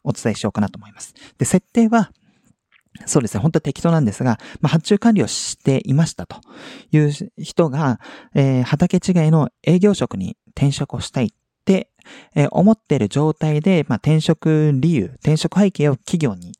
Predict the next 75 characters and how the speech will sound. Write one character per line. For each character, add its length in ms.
え 140
ー、 240
伝 140
え 60
る 160
っ 160
て 80
い 160
う 60
想 240
定 320
で 200
お 100
伝 220
え 20
し 80
よ 80
う 20
か 100
な 80
と 120
思 100
っ 20
て 220
い 100
ま 120
す。 200
で、 140
先 480
に 340
キ 120
ャ 40
リ 80
ア 40
の 120
軸 240
が 100
な 120
い 60
ケ 120
ー 60
ス 180
で 140
お 80
伝 200
え 20
し 100
ま 80
す。 180
は 100
い。 100
え 340
ー、 20
ま 140
あ、 20
そ 120
う 20
で 80
す 100
ね。 140
ま 80
あ、 40
キ 100
ャ 20
リ 60
ア 40
の 100
軸 200
が 120
な 120
い 80
で 100
言 140
う 40
と、 280